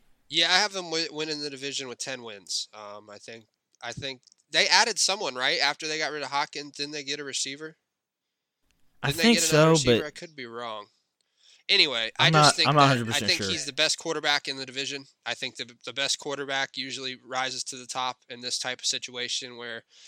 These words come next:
Speaker 1: it could go either way for a couple teams. Uh, I think the best quarterback in the division is Watson, and that's why I have them winning.
Speaker 2: I, I, I agree with that. I mean, that's, that's usually the criteria I go by, but look, Phil-, Phillip Rivers is, isn't a slouch,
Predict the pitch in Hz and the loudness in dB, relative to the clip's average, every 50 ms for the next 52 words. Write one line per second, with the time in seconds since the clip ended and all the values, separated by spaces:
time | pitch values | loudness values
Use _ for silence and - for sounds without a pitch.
0 | - _ _ - 123 - - 139 127 131 131 127 123 123 123 120 123 120 117 120 | -20 _ _ -12 -10 -8 -8 -8 -8 -6 -6 -6 -6 -6 -8 -8 -10 -10 -10 -8
1 | 123 123 117 - 123 120 - - 127 - - 120 - - 120 117 117 117 117 - | -8 -8 -8 -8 -10 -12 -10 -10 -12 -12 -12 -14 -12 -12 -12 -12 -12 -8 -6 -6
2 | - - - - 123 113 107 110 110 - - 127 117 - 117 120 120 - - - | -4 -6 -6 -8 -8 -8 -8 -8 -8 -10 -10 -12 -12 -10 -8 -6 -6 -6 -6 -8
3 | 120 113 117 113 113 113 110 - - 113 110 110 107 113 110 117 113 113 117 113 | -10 -12 -12 -10 -10 -10 -10 -10 -12 -14 -16 -18 -18 -14 -12 -12 -10 -10 -12 -14
4 | 110 113 110 - - 113 110 113 - - 123 117 113 _ _ _ _ _ - _ | -12 -10 -10 -10 -6 -6 -6 -6 -6 -8 -12 -12 -16 _ _ _ _ _ -20 _
5 | _ _ - 110 104 101 101 101 104 107 110 - - 110 107 104 104 104 101 104 | _ _ -14 -12 -12 -12 -12 -12 -10 -10 -10 -8 -10 -10 -10 -8 -8 -10 -10 -12
6 | 101 101 101 104 98 101 98 95 _ _ _ _ _ _ _ _ _ _ _ - | -16 -20 -18 -16 -16 -16 -16 -18 _ _ _ _ _ _ _ _ _ _ _ -2
7 | 113 135 135 - 139 165 - - 170 196 165 160 147 135 - 131 127 135 - 139 | 0 2 4 6 6 6 6 8 6 8 8 8 6 6 6 6 6 8 8 8
8 | 156 151 143 143 147 147 - - - - - - _ - 143 170 - - 190 170 | 6 6 6 6 6 4 4 0 -4 -6 -6 -4 _ 6 6 8 8 6 4 4
9 | 170 170 165 151 139 - - 151 139 - - 151 147 143 139 117 104 113 131 135 | 6 6 6 6 6 6 6 6 6 6 4 2 4 6 6 6 6 4 4 2
10 | 147 147 156 151 156 156 160 160 - - 120 113 107 104 - - _ _ _ _ | 4 4 6 6 6 4 4 2 2 2 2 2 2 0 -2 -6 _ _ _ _
11 | _ - - _ _ _ _ _ - 104 - - 214 220 214 - - 214 226 208 | _ -20 -20 _ _ _ _ _ -6 -6 -2 4 6 6 6 6 8 10 10 10
12 | 170 180 185 175 175 156 160 156 156 - 147 151 156 151 135 120 - - 127 135 | 10 10 10 10 8 8 6 4 6 4 4 4 4 2 0 -2 0 2 4 4
13 | 139 147 - - - - - | 6 4 4 0 -4 -8 -10